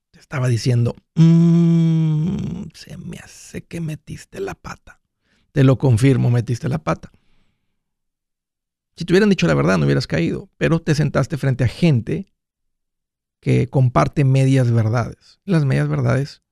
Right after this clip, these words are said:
son mentiras. Right? El noventa y ocho por ciento de la verdad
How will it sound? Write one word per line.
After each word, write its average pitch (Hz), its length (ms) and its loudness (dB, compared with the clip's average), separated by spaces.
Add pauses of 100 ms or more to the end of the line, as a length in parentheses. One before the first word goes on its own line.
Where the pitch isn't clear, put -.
(880)
son - 160 2
mentiras. 196 560 2 (1500)
Right? 190 300 0 (800)
El 175 180 4
noventa 160 400 4
y 170 40 6
ocho 190 200 2
por 151 180 -2
ciento 175 460 0
de 151 140 4
la 135 100 4
verdad 151 540 2